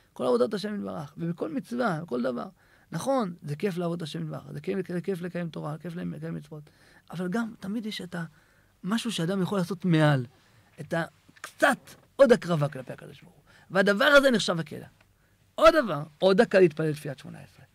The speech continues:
עוד חמש דקות ללמוד תורה הקדושה. לעצום את העיניים ולא להרים עכשיו. יש לי רצון מאוד מאוד גדול לספר איזה בדיחה שהשני יכול להיפגע ממנה ואני אעצום את עצמי. וכן על זה הדרך. בכל פרט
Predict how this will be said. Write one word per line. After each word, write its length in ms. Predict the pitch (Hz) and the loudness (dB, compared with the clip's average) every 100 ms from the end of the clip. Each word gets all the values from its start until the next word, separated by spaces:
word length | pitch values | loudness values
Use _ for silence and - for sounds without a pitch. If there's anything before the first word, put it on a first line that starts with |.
| _ _ _ | _ _ _
עוד 240 | 185 226 | 4 4
חמש 200 | - 240 | 4 2
דקות 280 | 202 220 170 | 4 4 2
ללמוד 220 | 165 151 147 | -2 -4 -6
תורה 180 | 143 135 | -10 -12
הקדושה. 300 | 135 - 131 - _ _ _ | -14 -18 -20 -20 _ _ _
לעצום 440 | 175 185 180 277 247 | 2 2 4 4 4
את 60 | |
העיניים 320 | 254 240 254 | 4 4 4
ולא 180 | 214 233 | 6 4
להרים 220 | 269 254 | 2 0
עכשיו. 280 | 220 - 147 131 _ - | -2 -4 -8 -10 _ -14
יש 140 | 147 | -12
לי 120 | 175 196 | -4 -2
רצון 420 | 175 - 214 202 | -2 -2 -2 0
מאוד 160 | 202 | 0
מאוד 200 | 208 208 | 0 0
גדול 280 | 175 175 202 | 2 4 4
לספר 460 | 185 180 147 208 202 | 2 -4 -4 -2 -2
איזה 240 | 175 175 151 - _ - | 0 -2 -2 -10 _ -6
בדיחה 560 | 151 165 170 220 185 147 - _ | 0 0 4 4 4 2 -6 _
שהשני 420 | - 135 135 160 156 | -12 -8 -2 0 0
יכול 180 | 160 | 0
להיפגע 280 | 156 151 151 | -2 -2 -4
ממנה 200 | 151 143 | -2 -4
ואני 200 | 135 143 | -4 -6
אעצום 260 | 135 - 156 | -6 -8 -8
את 80 | 147 | -10
עצמי. 280 | - 156 147 _ _ | -12 -10 -12 _ _
וכן 180 | - 311 302 | -8 -4 -2
על 80 | |
זה 100 | 262 | 0
הדרך. 260 | 254 269 233 - - _ | 0 -2 -8 -14 -20 _
בכל 380 | 226 - 359 320 - | -4 -2 0 0 0
פרט 260 | 247 311 | 4 4